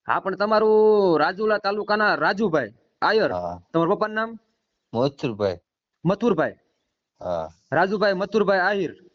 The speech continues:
Speaker 2: હા.
Speaker 1: કાંઈ વાંધો નહીં. અને આ બંને ભાઈને આ રીતની તકલીફ છે, બરોબર ને?
Speaker 2: હા.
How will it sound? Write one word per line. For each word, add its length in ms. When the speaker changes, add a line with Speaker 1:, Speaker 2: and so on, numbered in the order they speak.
Speaker 2:
હા. 400
Speaker 1:
કાંઈ 200
વાંધો 240
નહીં. 120
અને 100
આ 60
બંને 500
ભાઈને 340
આ 280
રીતની 440
તકલીફ 340
છે, 160
બરોબર 280
ને? 120
Speaker 2:
હા. 440